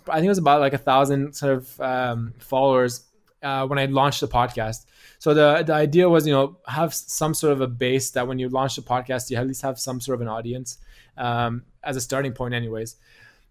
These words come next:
And so, yeah, Instagram's really been, like, the main ecosystem for the podcast. Um, most of the listeners are, you know, pretty active on, most of the, uh, the guests are pretty active on Instagram. So,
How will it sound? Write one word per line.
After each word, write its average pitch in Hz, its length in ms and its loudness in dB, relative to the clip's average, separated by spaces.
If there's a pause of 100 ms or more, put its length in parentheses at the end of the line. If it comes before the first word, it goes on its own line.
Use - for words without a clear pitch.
(140)
And 143 500 -2
so, 160 420 2
yeah, 190 180 4
Instagram's 180 480 2
really 160 160 6
been, 151 140 2
like, 139 100 2
the 143 80 0
main 139 240 0
ecosystem 135 720 -2
for 131 200 -2
the 123 160 -4
podcast. 120 640 -4
Um, 120 220 -2
most 139 280 -2
of 143 60 -2
the 127 80 2
listeners 127 340 -2
are, 120 240 0 (140)
you 139 60 -10
know, 131 60 -8
pretty 135 220 -2
active 120 320 -4
on, 120 180 -6 (120)
most 147 260 -4
of 156 80 -4
the, 131 160 0
uh, 120 300 0
the 120 120 -4
guests 135 300 -4
are 127 60 -2
pretty 131 200 -4
active 120 300 -6
on 120 200 -8
Instagram. 120 540 -8
So, 123 260 -6